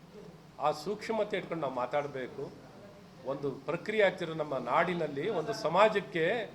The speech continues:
ಇದ್ಯಾವುದೋ ಅಗೌರವ ಆಗ್ಬಾರ್ದು ಅಂತ ಯಾರು ಮಹಾತ್ಮರು ಹೇಳಿದ್ರೆ ಆ ಮಹಾತ್ಮರನ್ನು ಹೋಗಿ ಕೇಳ್ಕೊಳ್ಳಿ. ನೋಡಿ, ಏ-, ನಮ್ಗೆ ಯಾಕೆ ಈಗ ನ್ಯಾಯಾಂಗ,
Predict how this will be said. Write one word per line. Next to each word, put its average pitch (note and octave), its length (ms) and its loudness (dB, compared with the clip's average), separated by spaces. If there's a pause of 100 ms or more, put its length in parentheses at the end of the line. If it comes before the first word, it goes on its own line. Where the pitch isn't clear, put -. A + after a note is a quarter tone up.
(680)
ಇದ್ಯಾವುದೋ E3 360 6
ಅಗೌರವ F#3 360 6
ಆಗ್ಬಾರ್ದು E3+ 420 4
ಅಂತ E3+ 140 -2 (100)
ಯಾರು E3+ 280 6
ಮಹಾತ್ಮರು F3 520 2
ಹೇಳಿದ್ರೆ F3+ 540 4
ಆ B2+ 80 -6
ಮಹಾತ್ಮರನ್ನು D3 580 -2
ಹೋಗಿ C#3+ 140 -6
ಕೇಳ್ಕೊಳ್ಳಿ. C3 520 -10 (420)
ನೋಡಿ, B3 200 6
ಏ-, A#3+ 520 2
ನಮ್ಗೆ G#3+ 380 4
ಯಾಕೆ B3 240 4
ಈಗ G3 200 -4 (120)
ನ್ಯಾಯಾಂಗ, G#3 560 2